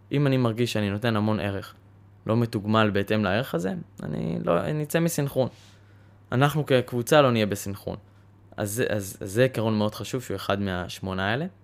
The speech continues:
אה, אחד הדברים שקורים היום בחברות, זה שיש עניין של ערך יוצר ערך,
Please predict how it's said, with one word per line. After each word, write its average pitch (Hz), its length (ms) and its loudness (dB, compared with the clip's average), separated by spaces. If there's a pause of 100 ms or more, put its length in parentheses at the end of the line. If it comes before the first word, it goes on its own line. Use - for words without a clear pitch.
(360)
אה, 98 300 -2 (960)
אחד 135 120 4
הדברים 139 300 4
שקורים 139 420 -2
היום 143 180 0
בחברות, 170 580 -4 (1040)
זה 110 160 -6
שיש 107 1500 0
עניין 127 220 0
של - 200 -4
ערך 131 240 2
יוצר 110 320 -2
ערך, 101 240 2